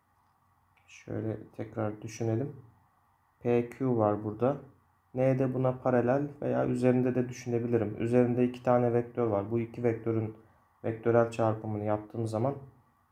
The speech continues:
her iki vektöre de dik bir vektör bulmuş oluruz. Yani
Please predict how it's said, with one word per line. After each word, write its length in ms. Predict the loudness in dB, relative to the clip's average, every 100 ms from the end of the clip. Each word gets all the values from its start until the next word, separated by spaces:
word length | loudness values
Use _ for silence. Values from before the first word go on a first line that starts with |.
| _
her 120 | -4
iki 220 | -2 0
vektöre 420 | 2 2 0 0 0
de 180 | -4
dik 260 | -8 -12 -6
bir 180 | -2 0
vektör 420 | 0 0 -2 -2
bulmuş 340 | -4 -8 -8
oluruz. 460 | -6 -4 -4 -6 -8
Yani 440 | -6 -4 -4 -6